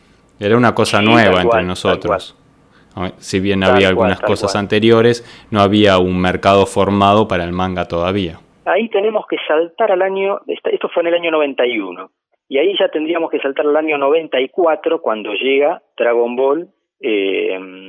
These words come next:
Speaker 2: de una manera bastante extraña. Eh, esto lo puedo atestiguar porque yo en el noventa y cuatro empiezo a trabajar en Camelot, en la primer librería de cómics en la cual trabajé,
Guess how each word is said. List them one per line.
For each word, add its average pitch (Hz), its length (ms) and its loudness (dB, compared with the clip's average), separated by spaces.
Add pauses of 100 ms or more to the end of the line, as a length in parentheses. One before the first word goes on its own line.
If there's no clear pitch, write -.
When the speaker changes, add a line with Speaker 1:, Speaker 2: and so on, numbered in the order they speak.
(180)
Speaker 2:
de 127 120 -2
una 180 120 0
manera 165 240 2
bastante 170 360 -2
extraña. 135 580 -4 (440)
Eh, 98 680 -4
esto - 180 -6
lo 120 100 -2
puedo 139 200 0
atestiguar 151 440 -4
porque 120 220 -4
yo 135 60 -6
en 131 80 -6
el 120 80 -8
noventa 113 260 -4
y 117 60 -2
cuatro 151 200 -2
empiezo 107 280 -8
a 101 40 -6
trabajar 104 360 -2
en 98 80 -12
Camelot, 98 460 -4
en 95 180 -12
la 90 120 -2
primer 104 360 -6
librería 101 340 -2
de 98 80 -2
cómics 113 300 -6
en 95 80 -4
la 98 80 -2
cual 101 180 -2
trabajé, 107 440 -2